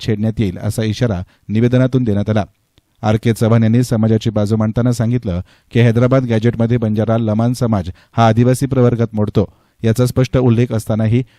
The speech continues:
महाराष्ट्रामध्ये हा समाज अजूनही विमुक्त जातीमध्येच गणला जातोय. त्यामुळे समाजावर अन्याय होत असून राज्यभर निवेदनं देण्याचा कार्यक्रम सुरू आहे. मुख्यमंत्री देवेंद्र फडणवीस आणि उपमुख्यमंत्री यांनी सकारात्मक भूमिका घेऊन या मागणीला पाठिंबा द्यावा, अशी त्यांची अपेक्षा आहे.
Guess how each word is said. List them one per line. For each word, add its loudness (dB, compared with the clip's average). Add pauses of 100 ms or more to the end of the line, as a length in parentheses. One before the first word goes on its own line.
(120)
महाराष्ट्रामध्ये 2
हा 2
समाज -2 (100)
अजूनही -2 (260)
विमुक्त 2
जातीमध्येच 0
गणला -2
जातोय. 0 (420)
त्यामुळे 4
समाजावर 2
अन्याय 0
होत -2
असून 0 (260)
राज्यभर 2
निवेदनं 2
देण्याचा -2
कार्यक्रम -2
सुरू -4
आहे. -2 (540)
मुख्यमंत्री 4
देवेंद्र 2
फडणवीस 0
आणि 0
उपमुख्यमंत्री 0
यांनी 2
सकारात्मक -4
भूमिका -2
घेऊन 0 (340)
या 2
मागणीला 2
पाठिंबा 0
द्यावा, 0
अशी -4
त्यांची -2
अपेक्षा -4
आहे. -2